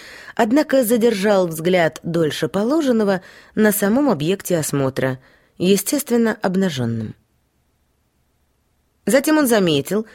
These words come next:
что с такой фигурой ей бы быть фотомоделью в «Плейбое», где, кстати, у него есть друг-фотограф.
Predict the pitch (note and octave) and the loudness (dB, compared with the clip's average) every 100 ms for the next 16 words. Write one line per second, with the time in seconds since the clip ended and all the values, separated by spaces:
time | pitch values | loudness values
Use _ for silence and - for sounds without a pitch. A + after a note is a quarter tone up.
0 | - _ - F#3 F3 D3+ D#3 D3 D3 C3+ | -20 _ -2 2 2 2 0 0 0 0
1 | C#3 D3 G3+ A3 - D#3 D3 D#3 D3 C3+ | 0 2 2 2 -2 -2 0 2 2 0
2 | D#3 - F3 D#3+ D3 C3+ C3+ C3+ C#3+ C#3+ | -2 -2 -2 0 0 0 0 0 0 -4
3 | - D3 C#3+ D3 F3+ D4 D#3 A#2+ - - | -4 0 0 0 0 -2 -2 -4 -12 -20
4 | - B3+ A3+ - - B2 D3 C#3+ C3+ C3+ | -8 0 2 2 0 -2 0 0 0 0
5 | G#3 A#3 D#4 - B2+ - A#3 B2 A2+ - | -2 0 -2 -2 -6 -2 -4 -4 -10 -18